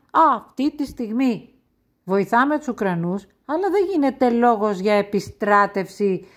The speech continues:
σε αντίθεση με τη Γαλλία το χίλια εννιακόσια τριάντα έξι από το Λαϊκό Μέτωπο. Αυτή τη στιγμή βρισκόμαστε σε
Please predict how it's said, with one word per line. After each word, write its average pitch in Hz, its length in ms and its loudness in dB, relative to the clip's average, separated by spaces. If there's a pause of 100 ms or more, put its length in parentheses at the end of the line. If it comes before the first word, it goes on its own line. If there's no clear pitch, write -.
(100)
σε 226 220 0
αντίθεση 240 640 2
με 214 120 -4
τη 196 100 -2
Γαλλία 190 600 0 (320)
το 165 140 -10
χίλια 185 240 -4
εννιακόσια 240 540 0
τριάντα 226 320 0
έξι 226 280 0
από 208 100 -4
το 214 80 -6
Λαϊκό 208 360 -2
Μέτωπο. 170 600 -4 (340)
Αυτή 233 540 2
τη 240 140 -4
στιγμή 233 420 -4
βρισκόμαστε 208 920 -4
σε 294 500 0